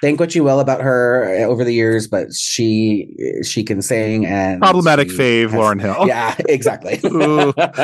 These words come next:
Speaker 2: Anyway, but she's great in this movie, I think, personally. And then we also have Alanna Ubach in this movie. Uh, you and me were messaging a little bit.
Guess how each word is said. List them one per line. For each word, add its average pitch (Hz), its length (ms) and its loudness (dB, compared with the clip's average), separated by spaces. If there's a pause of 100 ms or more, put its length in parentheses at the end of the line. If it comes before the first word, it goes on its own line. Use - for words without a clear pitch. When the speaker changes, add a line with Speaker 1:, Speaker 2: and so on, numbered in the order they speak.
(220)
Speaker 2:
Anyway, 165 480 4
but 151 460 4 (180)
she's - 340 0
great 180 240 2
in 143 80 -6
this 139 220 0
movie, 92 320 -2
I 101 200 0
think, 82 360 -8
personally. 95 680 -6 (360)
And 147 220 2
then 143 400 2
we 143 100 0
also 160 200 0
have 160 80 0
Alanna 131 240 2
Ubach 120 340 0
in 147 80 2
this 147 200 0
movie. 143 540 4
Uh, 117 240 0
you 113 220 2
and 117 80 2
me 117 100 2
were 113 80 2
messaging 110 400 0
a 107 60 0
little 104 160 0
bit. 104 340 0